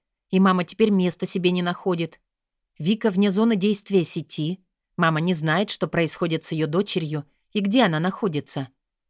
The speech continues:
Хотя приукрасить вчерашние события вряд ли возможно. Оно само по себе из ряда вон выходящее. «Вот только если пересказать его на свой лад», с ужасом подумала Вика.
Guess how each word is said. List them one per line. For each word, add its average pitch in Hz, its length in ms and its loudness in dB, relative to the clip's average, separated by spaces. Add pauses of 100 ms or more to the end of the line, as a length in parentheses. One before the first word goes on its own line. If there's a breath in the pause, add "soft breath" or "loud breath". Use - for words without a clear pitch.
(160)
Хотя 214 540 -2
приукрасить 208 720 0
вчерашние 208 680 -2
события 208 540 -2
вряд 240 320 -2
ли 165 80 2
возможно. 151 680 -4 (500)
Оно 165 240 0
само 160 300 -2
по 190 120 -2
себе 165 300 -2
из 165 120 -2
ряда 190 260 2
вон 208 180 -2
выходящее. 170 840 -2 (880)
«Вот 214 260 -8 (160)
только 269 360 0
если 226 500 -2
пересказать 220 720 -2
его 226 180 -2
на 220 140 0
свой 233 320 -2
лад», 208 560 -4 (520)
с - 180 -12
ужасом 156 380 -4
подумала 160 480 0
Вика. 160 460 -8